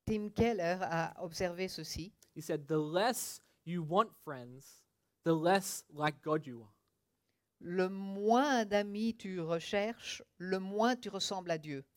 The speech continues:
Speaker 2: The less you want friends, the less like God you are.
Speaker 1: Au moins tu veux des amis, au moins tu ressembles à Dieu.
Speaker 2: Therefore, one way that we can reflect God is by entering into and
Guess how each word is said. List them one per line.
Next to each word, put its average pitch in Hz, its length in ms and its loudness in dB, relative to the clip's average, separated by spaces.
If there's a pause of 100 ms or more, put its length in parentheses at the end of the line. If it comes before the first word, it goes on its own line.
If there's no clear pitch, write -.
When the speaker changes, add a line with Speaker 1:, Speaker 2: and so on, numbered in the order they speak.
(140)
Speaker 2:
The 147 80 0
less 175 420 2
you 220 120 -6
want 196 260 -2
friends, 139 300 -10
the 127 100 -8
less 151 460 0 (240)
like 156 440 0 (140)
God 139 300 -2
you 123 240 -14
are. 104 200 -18 (360)
Speaker 1:
Au 180 180 2
moins 214 560 4
tu 208 160 -10
veux 190 180 0
des 180 220 -4
amis, 175 400 -4
au 170 140 0
moins 185 460 -2
tu - 120 -10
ressembles 175 720 -4
à 156 100 -4
Dieu. 139 260 -12 (460)
Speaker 2:
Therefore, 185 420 4 (100)
one 185 440 0
way 160 320 4
that 185 180 4
we 170 100 0
can 156 200 -4
reflect 196 640 2 (280)
God 131 380 2
is 156 160 -6
by 180 280 6
entering 196 440 -2
into 170 680 0 (340)
and 180 200 4